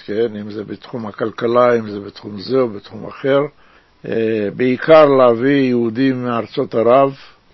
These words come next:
אנחנו טיילנו איתם בארץ ושמרנו על כל מה שהם זקוקים וכן הלאה וכן הלאה. היו מדריכים מיוחדים. הקבוצה שלי בעצם הייתה, אה, הקבוצה שמשרתת את האנשים שבאים,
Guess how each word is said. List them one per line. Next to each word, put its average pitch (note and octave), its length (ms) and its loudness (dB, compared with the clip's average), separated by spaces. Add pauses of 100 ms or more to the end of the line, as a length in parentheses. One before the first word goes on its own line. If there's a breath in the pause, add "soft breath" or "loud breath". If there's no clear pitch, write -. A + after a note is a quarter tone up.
אנחנו F3+ 500 2
טיילנו B2+ 420 -2
איתם A#2+ 320 -4
בארץ C3+ 640 4
ושמרנו A#2+ 760 -2
על A#2+ 100 0
כל C3+ 320 2
מה C3 120 -4
שהם A#2+ 240 -10
זקוקים C3 520 -8
וכן A#2 300 -10
הלאה A#2 180 0
וכן A2 300 -10
הלאה. C3+ 280 -2 (640 loud breath)
היו B2+ 220 2
מדריכים C#3 460 0
מיוחדים. C3 680 0 (560 soft breath)
הקבוצה C3+ 500 0
שלי C#3+ 320 0
בעצם C3 400 -2
הייתה, B2+ 380 -2 (720 soft breath)
אה, A#2+ 260 -2
הקבוצה C3 540 0
שמשרתת C#3 840 0
את - 160 -6
האנשים G#2+ 440 -8
שבאים, G2+ 480 -6